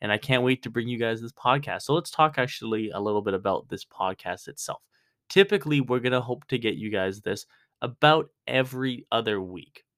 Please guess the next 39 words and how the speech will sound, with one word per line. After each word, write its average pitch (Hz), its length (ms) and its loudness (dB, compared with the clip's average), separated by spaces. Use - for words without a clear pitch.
Early 143 320 4
in 143 80 2
the 131 80 -2
week, 113 320 -6
between 110 260 -8
Monday 107 380 -2
to 104 100 2
Wednesday 107 540 -2
is, 98 200 -6
is 104 160 -4
our 92 120 2
goal, 143 380 2
and 127 220 2
we'll 120 140 0
see 117 260 -4
how 113 160 0
that 110 120 2
adjusts 104 380 -2
as 98 140 -4
time 104 320 -2
goes 92 240 -4
on. 87 260 -2
For 135 100 -2
those 160 300 6
episodes, 120 480 2
we'll 123 160 0
be 147 160 -2
talking 127 480 -2
about 107 280 0
four 123 320 -2
to 117 80 -2
five 98 440 -4
games, 113 480 -4
and 107 180 -8
we'll 113 140 -6
be 110 240 -2
able 135 180 0
to 143 100 -8
dive 107 380 0